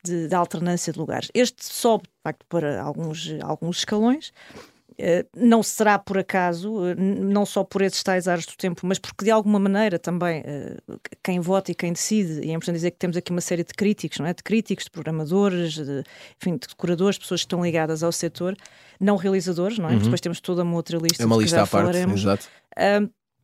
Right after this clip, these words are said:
Speaker 1: É natural que também essas próprias pessoas vão sendo mais jovens de, de, de outros, eh, quadrantes, de outras regiões, com outras origens, proveniências, inclinações, e, portanto, tudo isso estará, de alguma forma, também espelhado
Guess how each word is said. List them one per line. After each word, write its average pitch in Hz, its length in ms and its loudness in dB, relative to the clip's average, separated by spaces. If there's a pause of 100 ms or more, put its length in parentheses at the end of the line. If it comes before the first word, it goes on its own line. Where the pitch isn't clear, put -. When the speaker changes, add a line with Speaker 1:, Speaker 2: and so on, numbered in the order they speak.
(420)
Speaker 1:
É 262 80 4
natural 220 340 6
que - 80 -10
também 220 240 4
essas 220 220 0
próprias 214 320 0
pessoas 214 240 -2
vão 254 140 4
sendo 196 400 -2
mais 175 260 0
jovens 214 500 2
de, 175 180 -8
de, 160 220 -10
de 165 240 -4
outros, 170 540 0
eh, 147 220 -6
quadrantes, 196 400 2
de 175 60 -2
outras 170 240 -4
regiões, 208 540 2
com - 180 -8
outras 165 400 -4
origens, 202 480 2
proveniências, 190 880 0
inclinações, 185 640 2
e, 214 60 -4
portanto, 214 240 -2
tudo 202 240 0
isso 226 200 4
estará, 214 380 2
de 214 80 2
alguma 214 300 2
forma, 220 380 0
também 226 280 2
espelhado 208 640 2